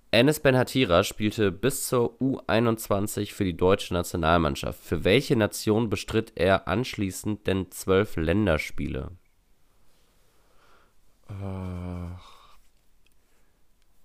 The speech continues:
Speaker 2: War das nicht Enes Ben Hatira, der irgendwann einen Smoothie-Laden in Gießen aufgemacht hat? War das so?
Speaker 1: Ja, es klingelt irgendwas bei mir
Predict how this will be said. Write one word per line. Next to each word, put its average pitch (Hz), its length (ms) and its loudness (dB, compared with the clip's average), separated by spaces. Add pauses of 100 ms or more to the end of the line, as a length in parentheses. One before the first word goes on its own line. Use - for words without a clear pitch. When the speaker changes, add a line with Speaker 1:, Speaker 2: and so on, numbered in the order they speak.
(240)
Speaker 2:
War 87 140 -4
das 104 180 -6
nicht 104 240 -6
Enes 104 240 -4
Ben 95 160 0
Hatira, 104 500 0
der 98 140 2
irgendwann 95 560 0 (120)
einen 90 260 -4
Smoothie-Laden 127 1120 0
in 92 200 -2
Gießen 101 380 -6
aufgemacht 139 540 -6
hat? - 240 -8
War 92 120 0
das 123 160 -8
so? 156 200 -6 (1300)
Speaker 1:
Ja, 87 460 0
es - 180 -12
klingelt 117 400 -4
irgendwas 120 400 -6
bei 113 140 -2
mir 120 380 -2